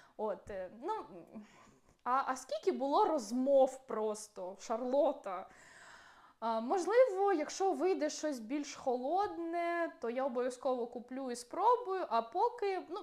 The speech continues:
я буду, звичайно, його використовувати, бо штука така дорогенька,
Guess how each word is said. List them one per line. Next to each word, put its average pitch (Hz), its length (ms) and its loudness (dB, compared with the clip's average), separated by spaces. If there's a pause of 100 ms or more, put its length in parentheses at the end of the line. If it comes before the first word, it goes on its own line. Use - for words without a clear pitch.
я 285 140 0
буду, 262 260 -4
звичайно, 220 440 -6
його 220 140 -8
використовувати, 294 920 0
бо 240 640 -4
штука 226 420 -10
така - 240 -10
дорогенька, 330 800 -4